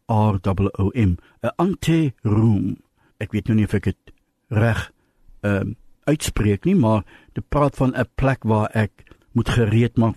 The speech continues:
voordat ek kan, met ander woorde, ek, ek is in 'n kamertjie met twee deure. Ek het by die eerste een gekom, in hierdie klein kamertjie, hier moet ek gereed maak, hier moet ek sekere dinge los,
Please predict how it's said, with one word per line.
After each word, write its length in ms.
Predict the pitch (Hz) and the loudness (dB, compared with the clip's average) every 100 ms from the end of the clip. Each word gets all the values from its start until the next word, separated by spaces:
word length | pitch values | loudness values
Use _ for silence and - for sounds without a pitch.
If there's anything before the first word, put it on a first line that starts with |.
| - | -2
voordat 360 | 127 120 113 - | -2 0 0 -2
ek 160 | 107 - | -4 0
kan, 160 | 107 92 - - - | -2 -2 -4 -18 -6
met 100 | 139 | -2
ander 200 | 156 143 | 2 0
woorde, 100 | - | 0
ek, 140 | 139 | -4
ek 80 | 131 | -2
is 60 | 127 | 0
in 60 | 135 | 0
'n 100 | - | 2
kamertjie 440 | 147 160 160 214 | 2 2 2 2
met 160 | 135 - | 2 0
twee 240 | - 127 | 0 0
deure. 360 | 107 104 104 165 | 2 2 2 0
Ek 140 | - 110 | -2 -4
het 100 | 107 | -2
by 100 | 117 | -2
die 140 | 120 | 0
eerste 260 | 156 156 156 | 0 0 0
een 100 | 143 | 0
gekom, 400 | - 120 214 247 - - - | -2 0 2 0 -4 -16 -2
in 80 | 127 | 2
hierdie 200 | 120 127 | 2 2
klein 240 | 165 175 | 0 0
kamertjie, 480 | 165 160 165 151 185 | 2 2 2 0 0
hier 180 | 104 120 | 2 4
moet 180 | 135 127 | 4 2
ek 140 | 113 | -2
gereed 440 | - 120 113 139 | 0 0 2 0
maak, 180 | 180 160 | 0 0
hier 100 | 113 | 2
moet 100 | 117 | 2
ek 100 | 110 | 0
sekere 380 | - 135 123 131 | 0 -2 0 -2
dinge 260 | 113 113 107 | 0 2 2
los, 360 | 104 202 - | 2 2 -2